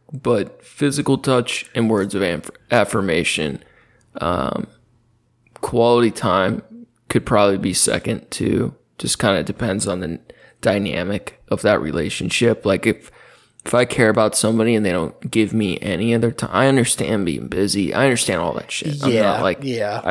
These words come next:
Speaker 1: I, I don't ever wanna be super needy, but if, if, if it's h-, hard to, to,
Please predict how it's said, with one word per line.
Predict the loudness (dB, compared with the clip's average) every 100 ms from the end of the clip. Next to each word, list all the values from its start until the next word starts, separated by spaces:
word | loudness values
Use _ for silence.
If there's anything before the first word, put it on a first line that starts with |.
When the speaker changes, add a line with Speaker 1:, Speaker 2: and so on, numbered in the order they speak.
| -4
Speaker 1:
I, | 0
I |
don't | 2 4 4
ever | 4 2
wanna | 2 0
be | 0
super | 0 2 0 0
needy, | -2 -2 -4 -2 -2
but | 2 4
if, | 2 -2 _ _ _ _ _ _ _ _ _ _
if, | -2 -2 -4 -8 0
if | 0 0 -8 0
it's | 0 0
h-, | -10 -18 -20 _ _ _ -20
hard | -8 2 4 4 2 2
to, | 2 2
to, | 0 0 0